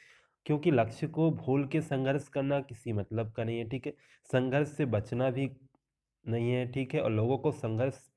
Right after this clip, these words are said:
की प्रेरणा देनी चाहिए, ठीक है। तो जीवन को जो इसमें संदेश बताया गया है, वह बताया गया आपको इंसान को हार नहीं माननी चाहिए, ठीक है। तो ऑप्शन सी इसका करेक्ट आंसर हो जाएगा क्वेश्चन सेवन का।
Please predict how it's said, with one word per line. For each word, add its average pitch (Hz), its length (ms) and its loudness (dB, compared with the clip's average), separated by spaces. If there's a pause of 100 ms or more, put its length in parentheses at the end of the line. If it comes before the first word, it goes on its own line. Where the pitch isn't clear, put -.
(340)
की 151 120 2
प्रेरणा 117 440 2
देनी 101 320 0
चाहिए, 98 300 -4
ठीक 143 220 -4
है। 170 80 0 (340)
तो 123 80 -2
जीवन 131 340 2
को 165 80 0
जो 160 100 6
इसमें 165 220 2
संदेश 160 420 0
बताया 117 380 4
गया 147 160 2
है, 156 60 4
वह 151 140 2
बताया 139 300 2
गया 143 180 0
आपको 143 220 -4
इंसान 127 400 -2
को 151 240 -4
हार 117 260 0
नहीं 110 180 0
माननी 92 320 -4
चाहिए, 95 300 -6
ठीक 131 200 -8
है। 156 60 -4
तो 135 100 -2
ऑप्शन 120 360 -2
सी 151 300 -4 (360)
इसका - 280 -6
करेक्ट 110 380 -2
आंसर 123 240 -2
हो 127 100 0
जाएगा 131 220 0
क्वेश्चन 143 460 -6 (200)
सेवन 95 360 -2
का। 87 280 -8